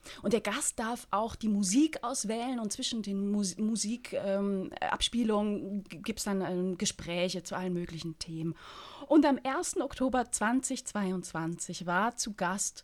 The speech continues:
die von mir sehr, sehr, sehr geschätzte Historikerin Hedwig Richter.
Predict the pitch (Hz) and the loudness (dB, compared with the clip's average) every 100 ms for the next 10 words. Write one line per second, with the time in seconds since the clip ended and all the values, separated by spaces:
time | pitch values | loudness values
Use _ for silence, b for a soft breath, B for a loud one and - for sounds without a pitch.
0 | b b b b - 240 262 269 - 233 | b b b b -2 4 4 4 0 0
1 | 214 208 240 233 196 175 226 269 285 247 | 2 2 2 2 0 2 6 8 8 4
2 | 185 208 208 208 190 - 196 202 196 - | 2 2 2 2 2 4 4 4 0 -6
3 | - 202 202 - 196 180 - 190 190 - | 0 0 -2 -6 -6 -4 -4 -2 -4 -4
4 | 175 170 165 156 160 147 - 143 - - | -4 -2 -2 -4 -6 -10 -10 -10 -12 -14